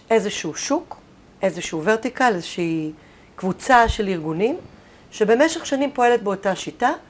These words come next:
ותחרות בפנים היא תחרות של מה שקוראים, אה, אוקיינוס אדום. אתה תוריד מחיר, אני אעלה מחיר, אני אמציא עוד מוצר, נתמזג, נרכש, אבל הכל נעשה בצורה מאוד מאוד, אה,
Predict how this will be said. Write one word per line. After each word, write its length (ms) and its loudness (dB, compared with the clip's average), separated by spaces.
ותחרות 640 0
בפנים 520 0
היא 280 0
תחרות 380 2
של 120 -2
מה 120 2
שקוראים, 520 0
אה, 180 0
אוקיינוס 480 -2
אדום. 280 0
אתה 120 2
תוריד 300 2
מחיר, 340 -4
אני 160 0
אעלה 160 4
מחיר, 480 -4
אני 100 -6
אמציא 260 -2
עוד 100 0
מוצר, 520 2
נתמזג, 640 4
נרכש, 600 2
אבל 180 0
הכל 240 6
נעשה 340 2
בצורה 400 0
מאוד 280 -2
מאוד, 260 -2
אה, 240 -4